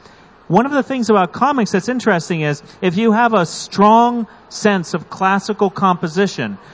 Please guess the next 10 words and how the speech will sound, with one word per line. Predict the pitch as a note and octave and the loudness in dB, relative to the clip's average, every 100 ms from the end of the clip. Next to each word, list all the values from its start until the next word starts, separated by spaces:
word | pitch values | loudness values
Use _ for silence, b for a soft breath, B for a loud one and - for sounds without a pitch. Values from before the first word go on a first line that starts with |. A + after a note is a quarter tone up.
| B | B
if | E3 | -2
you | F3+ | 2
have | G3+ G3+ | 2 0
a | |
tendency | G3 G#3 G#3 F#3+ G#3 | -2 -2 -2 -2 -2
to | F3+ | -2
create | - F#3+ F#3 C3+ | 0 0 -2 -2
beautiful, | D3 G#3+ G#3+ A3 G#3 G3 B B B C3+ | 0 2 2 4 2 0 B B B 0
balanced | E3+ F#3+ G3+ F#3+ - | 2 4 0 -2 -4
compositions, | - F#3 F#3+ F3 G3 - B2+ A2+ - | 2 2 2 0 -2 -2 -6 -6 -10